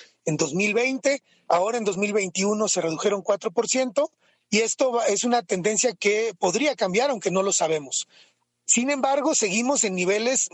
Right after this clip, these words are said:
muy altos de homicidios. Tenemos la octava tasa más alta de homicidios del mundo, y sobre todo los homicidios que se cometen con armas de fuego.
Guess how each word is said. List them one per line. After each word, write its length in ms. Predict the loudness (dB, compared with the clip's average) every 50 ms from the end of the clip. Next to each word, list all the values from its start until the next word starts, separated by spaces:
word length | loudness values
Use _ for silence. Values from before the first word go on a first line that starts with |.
| -6 -6 -4
muy 420 | -2 -2 0 0 0 0 0 0
altos 340 | 0 0 0 -2 -2 -2 -2
de 60 | -2
homicidios. 640 | -2 -2 0 0 0 0 0 0 0 -2 -2 -2 -4 -10 -20 -20 _ _
Tenemos 540 | 0 0 2 0 0 0 -2 -2 -2 -2 0
la 140 | 0 2 0
octava 500 | 0 -4 -4 -2 0 2 2 2 0 -2
tasa 480 | -2 0 0 2 2 2 2 0 0 0
más 300 | 2 0 0 2 2 2
alta 240 | 0 0 2 0
de 80 | 0 0
homicidios 480 | 0 0 0 0 0 0 -2 -2 -2 -2
del 160 | -4 -4 -2
mundo, 460 | 0 0 0 -2 -2 -4 -6 -6 -6 _ _ -20 -20 -20 -20 _ -4
y 240 | -2 -2 0 0 0
sobre 260 | 0 0 0 -2 -2
todo 300 | 0 0 0 0 0 0
los 160 | 0 0 0
homicidios 420 | 0 0 0 0 0 0 0 0 0
que 80 | -2
se 100 | -2 -2
cometen 380 | -2 -2 -2 -2 -2 -2 -4 -2
con 140 | -2 0 0
armas 220 | 0 0 -2 -4
de 80 | -4 -2
fuego. 300 | -2 -2 -2 -4 -12